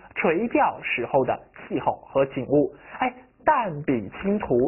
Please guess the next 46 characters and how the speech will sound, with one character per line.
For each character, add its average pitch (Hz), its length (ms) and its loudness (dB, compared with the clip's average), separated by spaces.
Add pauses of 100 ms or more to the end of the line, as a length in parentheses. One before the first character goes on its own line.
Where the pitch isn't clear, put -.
(280)
只 220 320 4
数 302 380 4
语 127 240 0
便 156 220 6
点 147 200 2
染 131 200 0
出 160 280 2 (200)
俊 262 380 4
洁 139 300 2 (220)
清 277 300 4
冷 123 260 2
的 117 100 -2
这 160 120 0
样 135 160 0
一 135 100 0
种 127 100 0 (400)
氛 135 200 -2
围。 110 200 -2 (420)
哎， 190 200 0
所 214 160 6
以 175 80 8
说 151 240 4
啊， 123 140 2 (280)
这 330 160 4
个 294 100 4
画 220 260 2
面 202 260 2 (140)
如 208 180 6
果 202 140 4
要 175 180 4
画 180 300 2
的 139 120 -2
是 160 120 -2
话， 165 240 2 (240)
是 - 200 2
一 - 40 4
个 202 240 4 (280)
简 135 240 2
笔 160 140 -4
画， - 260 -2 (160)
其 226 120 2
实 269 140 4
就 277 180 4
用 214 160 4
简 151 260 2
笔 151 100 2